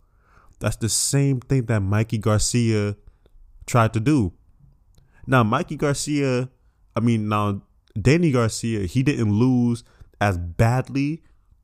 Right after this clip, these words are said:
as Mikey Garcia did because Mikey Garcia, he just got, he got outclassed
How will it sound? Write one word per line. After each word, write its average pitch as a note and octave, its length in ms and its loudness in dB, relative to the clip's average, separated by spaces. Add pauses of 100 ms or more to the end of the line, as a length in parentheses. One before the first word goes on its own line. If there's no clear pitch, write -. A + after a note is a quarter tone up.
(140)
as G#2 160 0
Mikey A2+ 300 -4
Garcia A2+ 400 -2
did A2+ 120 -4
because - 180 -8
Mikey G#2+ 320 -4
Garcia, A2+ 440 -2
he B2+ 280 -2
just G#2+ 260 -4
got, G2 380 -4 (360)
he C3+ 160 -4
got B2+ 380 0 (160)
outclassed A2+ 1120 0